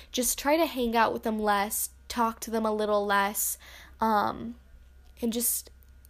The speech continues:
yeah, because you don't need that negativity in your life.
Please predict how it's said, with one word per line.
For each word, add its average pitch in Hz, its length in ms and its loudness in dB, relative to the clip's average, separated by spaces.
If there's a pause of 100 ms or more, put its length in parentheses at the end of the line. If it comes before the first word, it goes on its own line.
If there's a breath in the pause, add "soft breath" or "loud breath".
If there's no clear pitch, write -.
(420)
yeah, 233 280 4
because 233 360 -2
you 233 140 0
don't 294 220 0
need 233 180 0
that 208 180 2
negativity 202 600 -4
in 190 80 -4
your 190 140 -6
life. - 420 -6